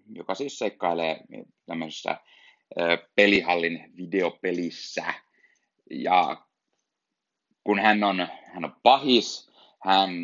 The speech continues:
tajuaa sen, että hän ei enää halua olla tämä paha, ö,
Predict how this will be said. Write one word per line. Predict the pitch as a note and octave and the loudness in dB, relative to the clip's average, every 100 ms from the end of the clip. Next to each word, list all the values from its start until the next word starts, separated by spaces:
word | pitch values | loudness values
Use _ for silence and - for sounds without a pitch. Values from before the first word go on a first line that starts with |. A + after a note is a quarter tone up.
| D#2+ - | -10 0
tajuaa | G#2 G2 G2 F#2 F2 | 4 4 2 2 2
sen, | F2 | -2
että | F2 - F2 | -14 -8 -8
hän | F2 | -6
ei | E2+ | -8
enää | D#2+ D#2+ | -8 -10
halua | D2+ F2+ E2+ D#2+ D2 | -2 0 0 -2 -4
olla | D#2+ D#2+ D#2 - | -4 -4 -6 -10
tämä | E2+ D#2 C#2+ - | -12 -12 -12 2
paha, | F#2+ F2 F2+ D#2 _ _ _ _ _ _ | 4 6 4 2 _ _ _ _ _ _
ö, | - | -8